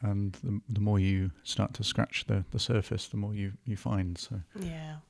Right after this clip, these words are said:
Speaker 2: absolutely. And, uh, that's one of the joys of particularly travelling rurally, is finding, you know, in small out of the way places, some fantastic bookish treasures, really. So, um, you know, what part of the blog was to be able to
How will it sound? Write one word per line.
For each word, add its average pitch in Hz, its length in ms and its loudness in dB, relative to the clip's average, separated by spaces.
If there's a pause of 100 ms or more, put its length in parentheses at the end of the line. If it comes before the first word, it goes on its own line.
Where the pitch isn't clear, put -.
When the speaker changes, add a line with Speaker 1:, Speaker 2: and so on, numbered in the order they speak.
(160)
Speaker 2:
absolutely. 170 600 -10
And, 170 160 -4
uh, 165 80 -2 (480)
that's 175 240 -6
one 170 120 -2
of 160 100 -4
the 160 100 -4
joys 165 400 -2
of 151 160 -8 (300)
particularly - 320 0
travelling 165 440 -4
rurally, 170 520 -2 (140)
is 160 360 -8
finding, 160 540 -4 (160)
you 175 100 -8
know, 156 240 -8
in 160 340 -8
small 175 380 -2
out 160 160 -4
of 165 60 -8
the 160 80 -8
way 156 160 -6
places, 156 720 -8
some 156 320 -10
fantastic - 760 -10 (440)
bookish - 420 -10
treasures, 139 560 -8
really. 143 320 -12
So, - 160 -6
um, 160 160 -4 (640)
you 170 80 -8
know, 156 100 -4
what 165 240 -6
part 175 200 -2
of 165 120 -2 (120)
the 156 60 -8
blog 156 360 -2
was 151 160 -8
to - 100 -10
be - 120 -6
able 160 260 -6
to 156 320 -8